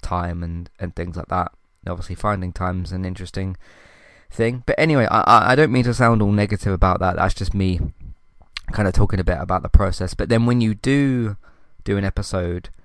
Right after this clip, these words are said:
that you yourself have more of an interest doing and gets good numbers, that's where things really click very, very well. Um, 'cause I, I've tried to avoid just,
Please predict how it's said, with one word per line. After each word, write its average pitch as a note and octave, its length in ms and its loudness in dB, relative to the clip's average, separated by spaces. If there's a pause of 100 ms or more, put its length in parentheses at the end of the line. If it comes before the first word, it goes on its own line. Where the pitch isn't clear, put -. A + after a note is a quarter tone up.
(140)
that - 120 -8
you A2 540 -2
yourself G#2 680 -4 (320)
have G2 280 -4
more G#2+ 360 -2
of G2+ 80 -6
an G2 100 -2
interest F#2 400 -6
doing F#2 400 -4 (100)
and A2 280 -2
gets - 200 -8
good F#2 220 -6
numbers, F2+ 640 -6 (560)
that's - 260 0
where G#2+ 120 -2
things A2+ 640 -6
really A2+ 440 -2 (160)
click - 440 -6 (680)
very, A2+ 240 0
very A2 180 -2
well. A#2+ 380 -4 (720)
Um, G#2 520 0
'cause C3 140 0
I, C3+ 240 2 (220)
I've B2+ 500 0
tried D#3 360 2
to C#3 180 0
avoid A#2+ 360 -2
just, - 220 -6